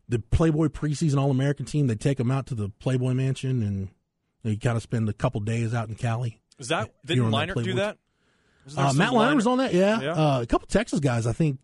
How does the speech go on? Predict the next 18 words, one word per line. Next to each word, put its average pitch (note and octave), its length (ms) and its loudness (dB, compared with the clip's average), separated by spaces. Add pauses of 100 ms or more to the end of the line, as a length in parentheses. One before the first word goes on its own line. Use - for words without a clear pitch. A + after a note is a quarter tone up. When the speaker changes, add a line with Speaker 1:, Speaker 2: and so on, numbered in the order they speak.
(140)
Speaker 1:
Mike A#2 420 2
Williams F#3+ 500 2
and A#2+ 140 -2
Quentin F3 260 0
Jammer, D3 340 0
I F#3+ 60 0
think, F#3 260 -2 (160)
was E3 320 0
Speaker 2:
Oh, D#3+ 60 -4
Speaker 1:
one F3 80 -2
of E3+ 60 -2
the D#3 40 -2
Speaker 2:
man. E3+ 100 -2
Speaker 1:
last F3 120 -4
few. F3+ 120 0
Leonard C#3+ 280 2
Davis. D3+ 400 2
There's, F3 220 0